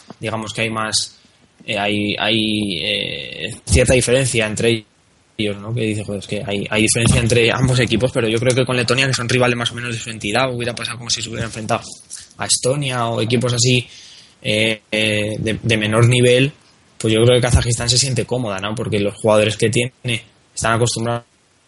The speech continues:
a jugar más o menos con jugadores de su nivel, y yo creo que esta Letonia ha sido un buen sparring, por así decirlo, para, para Kazajistán, y al final se han impuesto.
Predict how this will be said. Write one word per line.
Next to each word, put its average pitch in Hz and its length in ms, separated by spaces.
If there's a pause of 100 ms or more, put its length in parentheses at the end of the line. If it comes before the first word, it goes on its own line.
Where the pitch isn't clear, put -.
a 117 180
jugar 120 300
más 117 160
o - 20
menos 120 240
con 113 140
jugadores 120 260
de 120 80
su 123 80
nivel, 123 340 (220)
y 113 120
yo 110 100
creo 117 100
que 113 60
esta 117 160
Letonia 117 400
ha - 20
sido 120 520
un 98 340
buen 104 360
sparring, 107 440
por 110 100
así 107 180
decirlo, 123 360
para, 104 320
para - 420
Kazajistán, 117 520
y - 20
al 127 80
final 107 280
se 104 120
han 107 80
impuesto. 113 400